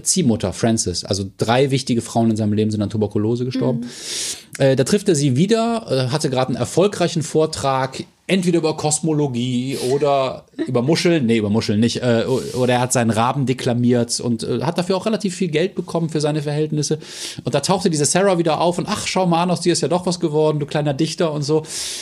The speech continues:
Speaker 1: Äh, da haben sie sich wieder angenähert und,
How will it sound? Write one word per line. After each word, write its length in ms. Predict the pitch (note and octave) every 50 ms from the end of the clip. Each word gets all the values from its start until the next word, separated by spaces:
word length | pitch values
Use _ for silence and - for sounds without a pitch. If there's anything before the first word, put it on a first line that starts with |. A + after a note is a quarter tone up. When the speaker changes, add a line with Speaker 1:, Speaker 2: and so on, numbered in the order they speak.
| - - -
Speaker 1:
Äh, 260 | - A#2+ B2+ C3 C3
da 60 | C3
haben 140 | C#3 D#3 E3
sie 60 | D#3
sich 120 | E3 E3 -
wieder 180 | E3 D3+ D3 C#3+
angenähert 720 | E3+ G#3+ A#3 A3+ A3+ A3 A3+ A#3 A#3 A#3 A#3 A#3+ A#3+ - - - - - - - - - -
und, 340 | - D3 D3+ D#3 D3+ D#3